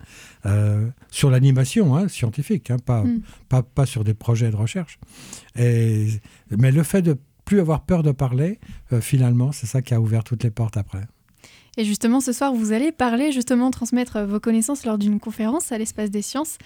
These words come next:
Speaker 2: des neurones virtuels, donc à l'intelligence artificielle, c'est le titre de cette conférence. En quoi l'intelligence artificielle a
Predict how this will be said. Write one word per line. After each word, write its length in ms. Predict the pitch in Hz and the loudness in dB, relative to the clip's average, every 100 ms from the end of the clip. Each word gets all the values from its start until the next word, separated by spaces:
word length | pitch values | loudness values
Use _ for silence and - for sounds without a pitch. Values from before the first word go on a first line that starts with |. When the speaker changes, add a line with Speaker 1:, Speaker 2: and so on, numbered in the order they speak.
| - - - | -20 -18 -4
Speaker 2:
des 100 | 226 | 0
neurones 260 | 233 254 | 2 2
virtuels, 400 | 240 226 - 233 220 | 0 -4 -6 -2 0
donc 180 | 208 - | -2 -4
à 80 | 233 | 0
l'intelligence 520 | 240 233 240 226 226 | 2 2 2 0 -2
artificielle, 440 | 220 - - 285 302 | -6 -12 -8 -6 -4
c'est 120 | 233 | -4
le 120 | 214 | -6
titre 320 | - 254 - - | -6 -12 -14 -8
de 260 | 226 226 214 | -4 -4 -6
cette 180 | - - | -10 -4
conférence. 540 | 226 220 220 339 - _ - - - - _ | -4 -2 -4 -4 -6 _ -20 -20 -20 -20 _
En 120 | 247 | -2
quoi 160 | 247 339 | 2 4
l'intelligence 460 | 294 262 247 254 247 | 2 2 0 0 -2
artificielle 440 | 233 - 285 285 | -8 -8 -4 -2
a 380 | 233 208 208 | -2 -2 -4